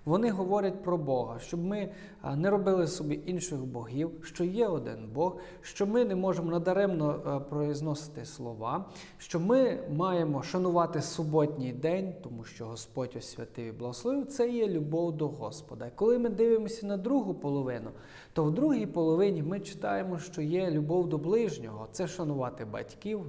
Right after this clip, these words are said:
не вбивати, там, не чинити перелюб,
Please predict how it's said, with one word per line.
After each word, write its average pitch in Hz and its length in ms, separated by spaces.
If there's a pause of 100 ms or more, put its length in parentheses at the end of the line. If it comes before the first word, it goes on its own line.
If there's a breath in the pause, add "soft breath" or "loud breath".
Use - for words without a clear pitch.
(140)
не 110 240
вбивати, 117 800
там, 110 120 (120)
не 131 80
чинити 180 420
перелюб, 170 560